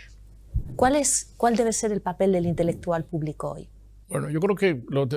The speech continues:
Speaker 2: los, los, los intelectuales, los escritores nos dividimos en dos grandes, eh, grupos o clases, ¿eh? Los que hablan y los que se callan.
Speaker 1: Ujú.
Speaker 2: Y esto no tiene que ver con la calidad literaria de la obra de nadie, ¿no?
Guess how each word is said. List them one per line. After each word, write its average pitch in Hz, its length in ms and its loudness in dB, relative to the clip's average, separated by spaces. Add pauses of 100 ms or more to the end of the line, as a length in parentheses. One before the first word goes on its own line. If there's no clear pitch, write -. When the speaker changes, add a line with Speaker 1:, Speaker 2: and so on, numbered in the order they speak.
Speaker 2:
los, 139 340 -2
los, 135 220 -2 (240)
los 127 180 -4
intelectuales, 147 880 4
los 120 180 0
escritores 131 580 2
nos 135 160 0
dividimos 127 720 0
en 113 60 -4
dos 127 240 0 (160)
grandes, 123 640 -2
eh, 107 260 -6
grupos 117 600 -2
o 98 240 -14
clases, - 680 -4
¿eh? 101 60 -14 (680)
Los 104 180 -8
que - 220 -10
hablan 175 460 4
y 170 40 -2
los 117 140 0
que 104 120 -10
se 98 140 -10
callan. 92 340 -8 (260)
Speaker 1:
Ujú. - 260 -20 (440)
Speaker 2:
Y 131 100 2
esto 135 220 2
no 180 120 2
tiene 165 220 2
que 156 160 4
ver 143 220 6
con 156 260 -4
la 123 380 -2
calidad 110 1080 -4
literaria 104 680 -6
de 104 100 -6
la 101 140 -8
obra 107 320 -2
de 107 80 -2
nadie, 139 400 2
¿no? - 180 -10